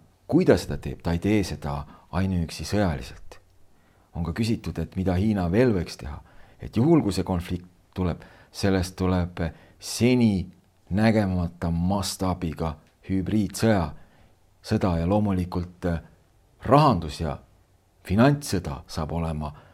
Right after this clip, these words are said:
väga suur osa sellest sõjast. Sest Ameerika Ühendriigid praegu, noh, on laenanud nii palju, et, eh, lõppkokkuvõttes kogu aeg on küsitud, et, eh, kui stabiilne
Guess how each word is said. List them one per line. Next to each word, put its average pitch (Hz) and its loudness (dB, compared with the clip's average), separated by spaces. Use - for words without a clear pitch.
väga 101 2
suur 82 -2
osa 101 2
sellest 80 -6
sõjast. 82 -4
Sest - -8
Ameerika 127 4
Ühendriigid 95 0
praegu, 101 4
noh, 78 -8
on 87 -2
laenanud 110 4
nii 95 -2
palju, 104 4
et, 82 -4
eh, 80 -2
lõppkokkuvõttes - -8
kogu 107 4
aeg 117 8
on 90 0
küsitud, 92 -4
et, - -10
eh, 80 -2
kui 110 -2
stabiilne 87 0